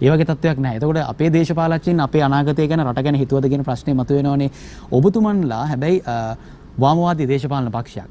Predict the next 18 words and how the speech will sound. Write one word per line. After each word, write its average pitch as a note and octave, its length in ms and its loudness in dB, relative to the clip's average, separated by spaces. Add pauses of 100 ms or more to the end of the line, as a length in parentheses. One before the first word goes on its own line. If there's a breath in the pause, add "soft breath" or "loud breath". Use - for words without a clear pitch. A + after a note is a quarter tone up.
ඔබතුමන්ලා C3+ 520 0
අවුරුදු C3 280 0
හැත්තෑවකට C#3 420 0
වඩා C#3+ 260 2 (280 loud breath)
එහා C#3+ 240 4
ගියපු D3 280 0
බොහොම C3+ 220 0
අත්දැකීම් D#3 540 2
ඇති, F3+ 320 0 (100)
අ, C3 220 -2
දේශපාලන A#2 460 0
පක්ෂයක්. G#2+ 360 -10 (400 loud breath)
වත්මන් E3 380 2
රජය C3+ 300 0
තුල F3 180 0 (420)
ඔබතුමන්ලා D3 520 2 (240 loud breath)
නියෝජනයක් C3+ 540 2
කරනවා. G2+ 340 -6